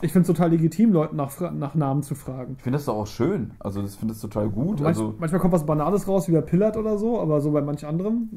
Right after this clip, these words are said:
Speaker 1: ist
Speaker 2: Weißt du die
Speaker 1: wirklich
Speaker 2: Story, warum Pillard Pillard?
Speaker 1: Er heißt mit Nachnamen, er heißt Oliver Pillard.
Speaker 2: Ach so.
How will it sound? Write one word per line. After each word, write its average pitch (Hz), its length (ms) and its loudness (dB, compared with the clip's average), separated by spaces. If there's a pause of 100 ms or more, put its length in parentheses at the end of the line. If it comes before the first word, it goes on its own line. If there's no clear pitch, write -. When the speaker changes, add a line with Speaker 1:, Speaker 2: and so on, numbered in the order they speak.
(140)
Speaker 1:
ist - 40 -4
Speaker 2:
Weißt 131 140 0
du 185 60 2
die 190 80 0
Speaker 1:
wirklich 160 160 0
Speaker 2:
Story, 147 240 4
warum 139 140 0
Pillard 143 280 -4
Pillard? 143 220 -2
Speaker 1:
Er 156 40 4
heißt 165 140 4
mit 160 100 4
Nachnamen, 170 320 0
er 147 40 0
heißt 151 120 -2
Oliver 175 240 4
Pillard. 175 360 -4 (260)
Speaker 2:
Ach - 60 -20
so. - 220 -16